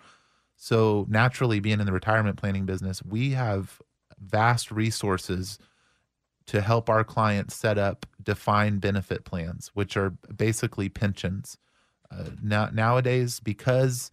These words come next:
uh, it, it's well known in, in the industry that corporate America has gone away from pensions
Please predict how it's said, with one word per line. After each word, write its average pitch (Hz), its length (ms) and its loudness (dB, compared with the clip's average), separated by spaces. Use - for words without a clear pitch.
uh, 104 60 -2
it, 98 260 0
it's 104 200 -2
well 113 320 2
known 101 460 2
in, 101 200 0
in 104 160 -2
the 101 120 0
industry 104 480 0
that 92 240 -4
corporate 117 320 0
America 101 400 2
has 92 120 -2
gone 98 200 -2
away 95 220 0
from 87 180 -4
pensions 92 680 -6